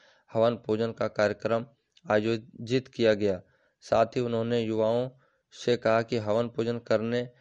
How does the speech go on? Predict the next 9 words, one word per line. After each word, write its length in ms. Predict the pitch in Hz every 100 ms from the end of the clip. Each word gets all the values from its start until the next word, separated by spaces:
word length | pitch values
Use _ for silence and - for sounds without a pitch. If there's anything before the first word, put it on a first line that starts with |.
| _ _
से 160 | - 113
शरीर 440 | - 110 123 120
में 120 | 120 117
एक 380 | - 120 123
नई 320 | 110 107 113 113
ऊर्जा 340 | 110 104 113
उत्पन्न 340 | 110 - 113
होती 360 | 107 98 - 101
है 140 | 95